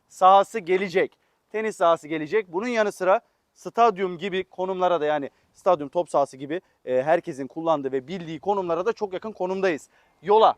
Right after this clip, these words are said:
Adnan Menderes Bulvarı'na elli metre mesafedeyiz. Adnan Menderes Bulvarı'ndan bağlandık mı nereye gidiyoruz? Adnan Menderes Bulvarı'na çıktığımız andan itibaren buranın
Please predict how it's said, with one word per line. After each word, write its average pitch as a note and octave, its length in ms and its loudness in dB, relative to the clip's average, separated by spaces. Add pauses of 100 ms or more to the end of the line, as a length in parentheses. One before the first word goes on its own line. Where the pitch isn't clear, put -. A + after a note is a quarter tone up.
Adnan G3 300 -2
Menderes A3 460 -2
Bulvarı'na G#3+ 360 -2
elli G3+ 280 -4
metre G#3+ 300 0
mesafedeyiz. F#3 720 2 (300)
Adnan G3 380 2
Menderes F3 560 -6
Bulvarı'ndan D#3 520 -6
bağlandık F#3 460 4
mı G3 140 -8
nereye D#3+ 300 0
gidiyoruz? C#3 500 -4 (300)
Adnan D#3 240 -2
Menderes D#3 360 -6
Bulvarı'na B2 300 -10
çıktığımız C3 400 -16
andan C3 180 -10
itibaren C#3 480 -6
buranın C#3+ 280 -6